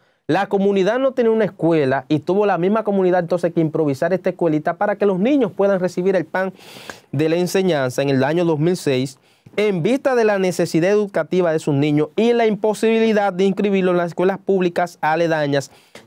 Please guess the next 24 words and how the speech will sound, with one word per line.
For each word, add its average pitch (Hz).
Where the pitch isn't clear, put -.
ya 170
que 190
les 165
resultaban 160
muy 294
lejanas 156
para 160
los 135
niños 143
de 135
esta 139
comunidad. 123
Señores, 175
qué 214
pena, 139
qué 190
penoso 143
es 110
ver 123
que 202
en 175
pleno 247
siglo 196
veintiuno, 143